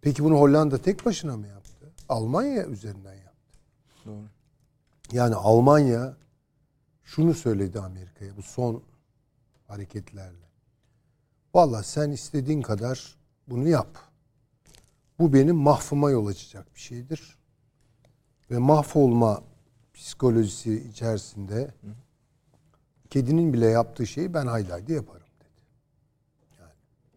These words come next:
Speaker 1: çünkü yok olacaklar. Çin'deki yatırımları, yani Asya'ya yaptığı yatırımlar, doğuya açılma siyasetleri vesaire.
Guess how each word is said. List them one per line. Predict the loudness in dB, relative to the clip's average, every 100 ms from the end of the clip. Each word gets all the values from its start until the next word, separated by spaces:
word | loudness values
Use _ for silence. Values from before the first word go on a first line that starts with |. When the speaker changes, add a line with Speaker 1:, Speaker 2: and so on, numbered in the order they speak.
| _ _ _ _ _ _ _ _ _
Speaker 1:
çünkü | _ -16 -14
yok | -2
olacaklar. | -2 -2 -8 _ -20 _ _ _ _ _ _ _ _ _ _ _ _ _ _ _
Çin'deki | -16 -8 -6 -2
yatırımları, | -2 -2 -8 -8 -6 -6 -6 -10 _ _ _ _ _ _ _ _ _ _ _ _ _ _ _ _ _
yani | -20 -6
Asya'ya | -4 -2 0 2 4
yaptığı | 2 0 -4 -4
yatırımlar, | -4 -6 -10 -10 -6 -6 -6 -14 _ _ -6
doğuya | -4 -2 -2 -6
açılma | -10 -12 -10 -8 -10
siyasetleri | -10 -8 -6 -8 -10 -18 -16 -16 -16
vesaire. | -14 -10 -10 -12